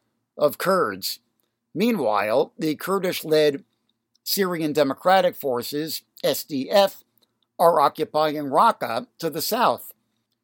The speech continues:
and the Arab majority areas around the city, which they took from isis, with U S air support in twenty seventeen, with the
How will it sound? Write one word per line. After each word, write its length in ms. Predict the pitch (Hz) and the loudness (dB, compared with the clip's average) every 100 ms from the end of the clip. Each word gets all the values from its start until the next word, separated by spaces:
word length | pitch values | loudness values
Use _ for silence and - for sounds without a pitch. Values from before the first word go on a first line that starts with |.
| _ | _
and 220 | - 151 147 | -6 -4 0
the 300 | 151 139 - 170 | 0 -2 -4 0
Arab 420 | 185 196 170 123 | 0 2 0 0
majority 680 | - 151 143 135 131 127 131 | -4 -2 4 4 4 0 -2
areas 440 | 143 131 139 147 | -2 -2 -2 -4
around 280 | 123 160 196 | -2 -2 -2
the 80 | 147 | -4
city, 440 | - 131 117 135 - | -6 -4 -4 -6 -6
which 240 | 160 143 | -10 -6
they 100 | 139 | -6
took 240 | - 156 | -4 -6
from 200 | - 127 | -2 0
isis, 500 | 170 214 - 170 - - _ _ _ _ _ _ | 2 2 0 -6 -6 -10 _ _ _ _ _ _
with 240 | 185 202 | 2 4
U 200 | 202 202 | 4 6
S 140 | 185 165 | 4 4
air 160 | 170 | 2
support 520 | 180 147 - 151 151 - | 0 -6 -2 0 0 -4
in 140 | 175 | -10
twenty 340 | - 135 139 139 | -6 -6 -6 -4
seventeen, 800 | - 135 127 - 165 139 110 - _ _ _ _ _ _ | -2 -2 -2 -6 -6 -8 -10 -16 _ _ _ _ _ _
with 240 | 180 180 - | 0 0 0
the 320 | 160 147 | 0 0